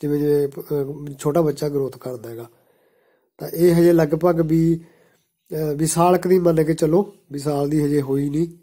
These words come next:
ਸਾਲ ਦੀ ਹੋਣ ਵਾਲੀ ਹੈ ਇਹ। ਤੇ ਚੰਗੀ ਜਿਹੜੀ ਬਰੀਡ ਦੀ ਕੱਟੀ ਹੈਗੀ ਇਹ, ਦੇਖ ਸਕਦੇ ਹੋ ਪਲੀ ਹੋਈ ਹੈਗੀ ਵਧੀਆ।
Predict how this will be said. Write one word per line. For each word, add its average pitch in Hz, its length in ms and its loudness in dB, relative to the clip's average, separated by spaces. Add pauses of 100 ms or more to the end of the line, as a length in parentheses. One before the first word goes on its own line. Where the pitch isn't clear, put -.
ਸਾਲ 131 280 -8
ਦੀ 151 100 -6
ਹੋਣ 131 240 -6
ਵਾਲੀ 110 240 -12
ਹੈ 107 60 -12
ਇਹ। 120 100 -16 (600)
ਤੇ 123 360 -12
ਚੰਗੀ 180 340 2
ਜਿਹੜੀ 185 180 6
ਬਰੀਡ 156 300 0
ਦੀ 143 140 -4
ਕੱਟੀ 131 420 -12
ਹੈਗੀ 120 280 -8
ਇਹ, 117 120 -12 (960)
ਦੇਖ 139 140 -2
ਸਕਦੇ 165 240 0
ਹੋ 165 60 -2
ਪਲੀ 185 280 4
ਹੋਈ 190 220 6
ਹੈਗੀ 185 300 2 (480)
ਵਧੀਆ। 165 380 0